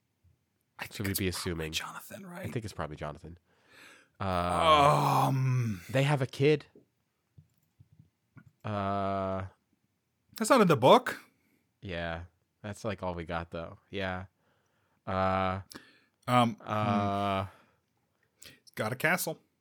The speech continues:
Speaker 2: <laughs> he's got a castle.
Speaker 1: We never
Speaker 2: That
Speaker 1: see him sleep in a coffin, though.
Speaker 2: <laughs> Yeah, you don't have the coffin. That's a big loss, I think.
Speaker 1: There's no
Speaker 2: There's
Speaker 1: coffin.
Speaker 2: no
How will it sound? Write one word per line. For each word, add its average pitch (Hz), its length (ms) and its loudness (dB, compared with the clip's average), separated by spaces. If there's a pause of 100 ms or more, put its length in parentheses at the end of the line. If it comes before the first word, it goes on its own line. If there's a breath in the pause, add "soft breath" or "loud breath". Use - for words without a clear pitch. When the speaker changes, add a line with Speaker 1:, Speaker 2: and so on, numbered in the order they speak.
(240)
Speaker 2:
<laughs> - 360 -8
he's 143 180 0
got - 300 -10
a 190 40 -14
castle. 160 540 -2 (440 soft breath)
Speaker 1:
We 123 120 4
never 143 200 12
Speaker 2:
That 175 100 12
Speaker 1:
see 220 100 8
him 214 140 10
sleep 214 260 10
in 262 60 12
a 254 40 10
coffin, 190 440 8
though. 123 380 8
Speaker 2:
<laughs> 170 40 -4
Yeah, 135 720 10 (240 loud breath)
you 170 140 8
don't 214 340 12
have 185 300 8
the - 100 2
coffin. 131 680 0
That's 123 220 -4
a 117 60 -4
big 101 360 -4
loss, 95 460 0
I 92 140 -4
think. 87 480 -10 (560)
Speaker 1:
There's 143 240 0
no 175 220 4
Speaker 2:
There's 175 60 -2
Speaker 1:
coffin. - 440 0
Speaker 2:
no 131 220 6